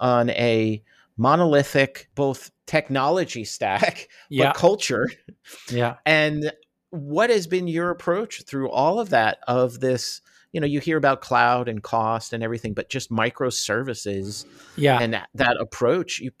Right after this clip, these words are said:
Speaker 1: you probably had just a wealth of experience in that area.
Speaker 2: I do, because <clears throat> that gap that I skipped between nineteen ninety-nine and then <clears throat> starting A W S, <clears throat> what happened, Mike? <clears throat> Oh, God.
Speaker 1: Take a drink.
Speaker 2: Uh,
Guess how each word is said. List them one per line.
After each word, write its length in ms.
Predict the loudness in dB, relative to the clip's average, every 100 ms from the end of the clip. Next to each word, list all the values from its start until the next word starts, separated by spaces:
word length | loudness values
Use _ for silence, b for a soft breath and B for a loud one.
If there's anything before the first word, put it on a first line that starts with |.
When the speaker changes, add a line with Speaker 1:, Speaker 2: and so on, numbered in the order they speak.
| -18
Speaker 1:
you 80 | -16
probably 300 | -12 -8 -8
had 100 | -8
just 240 | -10 -4
a 80 | -4
wealth 360 | -2 0 2
of 80 | 2
experience 520 | -2 0 0 2 0
in 80 | -2
that 140 | -4 -6 -6
area. 140 | -6 -8 B B B B B B _
Speaker 2:
I 140 | 2 2
do, 260 | 2 -4
because 800 | -6 -10 -2 0 2 0 -4 -8 -8
<clears throat> 280 | -10 -10 -14
that 440 | -12 2 2 2 0
gap 440 | 2 2 -2 -8 -16
that 200 | -2 0
I 160 | 0 -4
skipped 640 | -6 -6 -4 -4 -6 -8
between 600 | -8 -6 -6 -4 -4 -2
nineteen 320 | -4 -4 -4
ninety-nine 540 | -4 -2 -2 -4 -4 -8
and 200 | -6 -2
then 220 | 0 -2 -4 _
<clears throat> 220 | -6 -6
starting 400 | -8 0 0 2
A 80 | -2
W 220 | -4 2 6
S, 280 | 6 2 -10
<clears throat> 80 | -6 -6 0
what 160 | 2
happened, 240 | 2 0 -6
Mike? 180 | -8 -16 _
<clears throat> 280 | -6 -6 -10 -16 -20 _ _ _ _ _ -6
Oh, 120 | -4
God. 260 | -4 -10 -14 b b b _ B 2
Speaker 1:
Take 140 | 4
a 20 |
drink. 200 | 6 4
Speaker 2:
Uh, 160 | 4 0